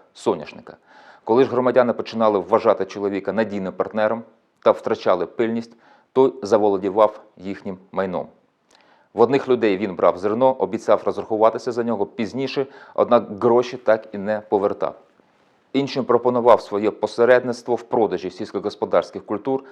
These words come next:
за вигідною ціною та їхньому перевезенні на зернові склади. Після чого за допомогою третьої особи підробляв товар на транспорті накладні, щоб ввести в оману потерпілих і створити враження, що їхній товар прибув на місце призначення,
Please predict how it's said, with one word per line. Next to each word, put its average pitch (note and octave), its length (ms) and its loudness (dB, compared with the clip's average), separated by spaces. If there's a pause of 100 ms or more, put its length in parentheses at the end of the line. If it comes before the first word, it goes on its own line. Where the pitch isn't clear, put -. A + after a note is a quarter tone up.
(100)
за B2+ 160 2
вигідною F#2 480 -2
ціною C3 460 -2 (340)
та C#3 240 6
їхньому A2+ 380 -4
перевезенні G#2 640 2
на F#2+ 280 -2
зернові F#2+ 400 -4
склади. E2+ 380 -4 (380)
Після A#2+ 240 -6
чого B2 280 2
за G2+ 80 -2
допомогою G2+ 460 0
третьої F#2+ 420 0
особи A#2 360 -2 (260)
підробляв G#2 560 -2
товар F#2+ 360 2
на F2 80 -4
транспорті F2+ 500 -6
накладні, G#2+ 520 -6 (240)
щоб - 280 -10
ввести G#2+ 360 0
в G2 100 -4
оману G2+ 320 -2
потерпілих F#2+ 680 -6
і F#2 60 -12
створити G2 380 -6
враження, F#2+ 600 2 (220)
що - 160 -10
їхній G2+ 220 -10
товар G2+ 400 0
прибув G2 360 -4
на F#2+ 100 -10
місце F#2+ 300 -10
призначення, F2+ 640 -8